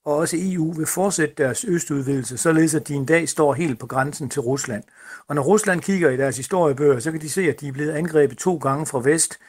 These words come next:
af, af Napoleon, der kom helt til, øh, Moskva i starten af attenhundredetallet, og så af Hitler-Tyskland, der jo også kom helt til Moskva der, øh, i, i, i to treogfyrre. Så hvad hedder det?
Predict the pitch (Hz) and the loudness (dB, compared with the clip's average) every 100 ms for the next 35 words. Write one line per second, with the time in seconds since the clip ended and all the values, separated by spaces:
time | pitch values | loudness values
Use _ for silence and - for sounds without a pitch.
0 | - _ 143 135 123 123 190 147 135 - | -20 _ -4 -2 -2 -8 -8 -6 -4 2
1 | 202 165 143 139 135 - 139 170 190 123 | 2 4 2 0 -4 -6 -4 -2 -4 -2
2 | 147 131 - - - 147 135 131 127 131 | -2 -2 -6 -20 -4 -2 0 -2 -6 -8
3 | 143 143 143 143 - 160 180 165 170 156 | -10 -10 -6 -8 -2 0 0 0 0 0
4 | 143 135 170 143 160 151 - 160 147 117 | 0 -2 -2 -2 0 0 0 0 0 -4
5 | - - _ 151 160 165 160 127 170 143 | -16 -20 _ -2 2 2 0 -4 -2 -2
6 | - 156 - 151 151 _ - 151 160 180 | -2 -6 0 0 0 _ -2 2 4 2
7 | - 143 156 135 143 135 131 135 143 139 | 0 -2 -2 -4 -4 -6 -6 0 0 0
8 | - - 151 139 117 123 147 135 131 127 | -6 -2 2 4 2 -2 0 2 2 0
9 | 123 123 135 123 117 170 131 147 160 131 | -2 -2 -4 -6 -8 -8 -8 -8 -8 -8
10 | 139 151 135 120 131 131 139 - 147 143 | -2 2 2 0 0 0 -2 0 2 2
11 | 139 147 139 139 | 4 4 6 4